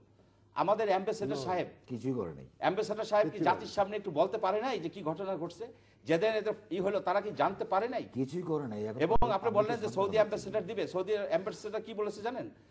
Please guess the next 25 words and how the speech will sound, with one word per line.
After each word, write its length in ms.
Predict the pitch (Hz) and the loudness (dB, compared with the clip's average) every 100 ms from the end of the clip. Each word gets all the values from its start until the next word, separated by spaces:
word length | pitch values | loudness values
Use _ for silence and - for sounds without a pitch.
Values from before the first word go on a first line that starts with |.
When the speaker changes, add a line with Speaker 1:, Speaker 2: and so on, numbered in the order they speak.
| _ - | _ -4
Speaker 1:
যে 80 | |
আগে 260 | 151 165 214 | 0 2 2
যদি 160 | 226 208 | 2 0
আত্মীয় 280 | 175 226 | 0 -6
স্বজনরা, 360 | - 185 208 214 | -6 -6 -6 -6
আহ, 320 | 160 - 127 107 | -8 -8 -8 2
বলতে 260 | 143 131 | 2 2
পারতো, 240 | 214 208 277 | 0 -2 0
তাহলে 260 | 160 180 | 0 0
লাশ 360 | 165 165 165 - - | 2 0 0 -14 -12
দেয়া, 140 | 131 180 | -2 -2
এদের 300 | 143 160 185 | -2 -4 2
লাশ 200 | 202 202 | 2 0
তো 80 | 214 | -6
দিবে 180 | 247 | -2
না 80 | 254 | 0
এরা, 180 | 127 95 - _ _ _ _ - | 0 -4 -12 _ _ _ _ -8
এদের 160 | 175 | 0
লাশ 240 | 185 202 - | 2 2 -2
তো 100 | 202 - 135 131 | -12 -12 -12 -6
সেভাবে 300 | 185 214 214 | -2 -2 2
চাওয়াও 320 | 208 214 220 | 8 8 6
হয় 140 | 135 | -2
নাই। 160 | 104 85 - _ _ _ _ | -6 -10 -20 _ _ _ _
আমাদের 400 | - 196 233 240 | 2 2 4 0